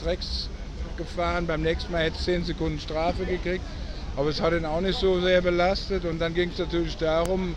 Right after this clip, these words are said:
dass es Verstappens großes Lieblingsthema, wer hat die schnellste Runde gefahren, wie ist die, die will ich auch noch haben. Der Renningenieur konnte ihm das natürlich nicht ausreden. Dann hat er so lange gewartet, bis er das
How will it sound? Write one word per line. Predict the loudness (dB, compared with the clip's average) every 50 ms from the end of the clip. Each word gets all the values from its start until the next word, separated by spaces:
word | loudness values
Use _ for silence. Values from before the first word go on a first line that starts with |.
| -6 -6 -8 -8 -8 -8 -8 -6 -2
dass | 0 0 0
es | 2 0 0 0 -2 -4 -6 -8 -8 -8 -8 -8 -8 -8 -8 -8 -8 -8 -8 -8 -8 -8 -8 -8 -8 -8 -10 -10 -8 -8 -8 -6 -6 -6 -4 -2
Verstappens | -2 0 2 4 2 2 2 -2 -6 -2
großes | 0 2 2 2 0 -4
Lieblingsthema, | -4 -4 -4 -4 -2 -2 -2 -4 -2 2 4 4 4 4 4 2 2 0 -4 -4 2
wer | 6 6 6
hat | 6 4
die | 0 -4
schnellste | 0 2 2 2 2 2 0
Runde | 0 2 2 0 2 0 2
gefahren, | 0 0 0 2 2 2 4 2 2 0 -2 -4 -6 -6 -2
wie | 0 0 2
ist | 2 2 0 0 -2 2 4
die, | 4 6 6 4 2 0 -4 -6 -2 0
die | 0 2
will | 4 4
ich | 4 2 2 0
auch | 0 2 2
noch | 2 2 0 0 -2
haben. | -4 -4 -4 -4 -4 -6 -6 -6 -6 -8 -8 -8 -8 -8 -8 -8 -8 -8 -6 -6 -4 0
Der | 2 4 4
Renningenieur | 4 4 4 2 2 0 0 0 2 2 2
konnte | 4 4 2 4 2 2
ihm | 2
das | 2 2 2 0
natürlich | 0 2 2 2 2 2
nicht | 0 0 0 0 0
ausreden. | 2 4 4 4 4 2 0 0 2 2 2 2 2 2
Dann | 0 0 -2 -2 -2
hat | 0 4
er | 4 4 4 4
so | 2 2 2
lange | 2 2 2 2 0
gewartet, | 2 2 2 2 2 0 0 -2 -2 -2 0
bis | -2 0 0
er | 2 0
das | 2 0 0